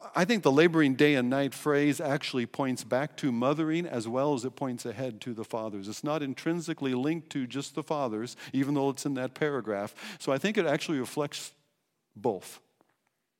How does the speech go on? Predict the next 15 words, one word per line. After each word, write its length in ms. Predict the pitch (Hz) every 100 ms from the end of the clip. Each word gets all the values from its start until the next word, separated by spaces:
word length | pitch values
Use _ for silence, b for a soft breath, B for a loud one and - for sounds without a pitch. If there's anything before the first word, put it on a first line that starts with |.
| _ _ _ - B B -
The, 240 | 151 143
um, 360 | 131 123 117 104 - _ 127 123 _
when, 340 | 139 143 135 160
when 160 | 135
our 80 | 123
kids 240 | - 135
were 140 | 120 123
little, 340 | 123 131 131 131
I 20 |
was 80 | 120
still 200 | - 147
in 60 |
the 120 | 139 120
Air 100 | 127
Force. 400 | - 127 135